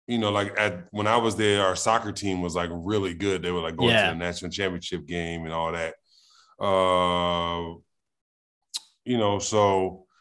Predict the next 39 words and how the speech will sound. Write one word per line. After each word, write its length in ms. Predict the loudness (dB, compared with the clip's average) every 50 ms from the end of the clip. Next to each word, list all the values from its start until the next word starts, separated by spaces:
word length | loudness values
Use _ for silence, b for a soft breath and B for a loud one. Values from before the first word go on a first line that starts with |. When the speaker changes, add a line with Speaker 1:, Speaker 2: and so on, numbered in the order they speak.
| _ _ _ _
Speaker 1:
they, 440 | -2 2 4 6 6 6 6 8 8
um, 680 | 8 8 8 8 8 6 6 2 0 -2 -4 -6 -8 -6 _
yeah, 240 | 2 4 6 6 4
so, 200 | 4 2 2 2
like, 180 | 4 4 4
we, 140 | 4 2 2
we 180 | 2 2 2 2
went 240 | 4 4 4 4 4
to 120 | 2 0
the 60 | -2 -2
so-, 340 | 0 2 2 2 2 2
softball 680 | -2 -4 -2 0 2 2 0 0 -2 0 0 0 0 0
games, 600 | -2 -2 -2 -2 -2 0 -2 -2 -4 -6 -10 -16 _ _ _ _ _ _
football 580 | -4 0 2 2 2 2 4 4 6 4 4
games, 720 | 4 4 4 4 4 4 4 4 2 2 0 -2 -4 -8
base-, 320 | -4 0 0 0 0 0 -2
you 80 | -2
know, 120 | 0 2 4
I 120 | 4 4
try 200 | 4 4 2 2
to 80 | 2 0
get 140 | -2 -2
to 180 | 0 0 0 0
every 160 | -2 -2 -4
one 240 | -2 -2 -2 -2 -2
'cause 560 | -6 -10 _ _ _ _ _ _ _ 0 4
I 40 | 4
wanted 300 | 6 6 6 4 4 2
to 40 | 2
have 180 | 2 0 0 0
the 80 | -2
experience, 720 | -4 -4 -6 -4 -2 0 0 2 0 0 -2 -4 -6 -6 -6
you 80 | -6
know, 320 | -2 -2 0 0 -2 -2 -2
uh, 240 | -2 -2 -2 -2 -4
going 360 | -2 0 2 2 2 2 0 -2
to 140 | -4 -8
those 160 | -8 -8 -8 -6
games. 400 | -4 -4 -4 -4 -6 -10 -16